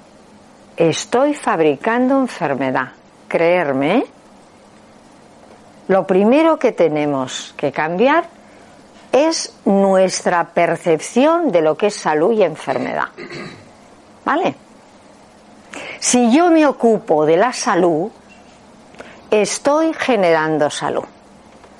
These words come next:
Si yo me ocupo del miedo, cada vez va a haber más miedo. Y más guerra. Claro. Si yo me ocupo de la confianza,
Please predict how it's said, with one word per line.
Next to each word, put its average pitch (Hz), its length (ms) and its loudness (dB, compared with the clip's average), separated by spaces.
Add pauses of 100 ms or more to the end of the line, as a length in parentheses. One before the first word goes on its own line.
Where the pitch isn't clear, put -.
(840)
Si 240 260 2
yo 330 120 4
me 320 160 4
ocupo 269 460 0
del 170 320 4
miedo, 196 720 2 (420)
cada 190 340 0
vez 196 280 2
va 151 60 2
a 147 40 2
haber 143 240 0
más 123 300 -8
miedo. - 240 -8 (2000)
Y 190 60 -4
más 143 220 -6
guerra. 202 420 -2 (920)
Claro. 277 340 -2 (760)
Si 190 260 2
yo 262 180 4
me 320 140 4
ocupo 214 440 0
de 156 80 2
la 139 160 0
confianza, 131 840 -4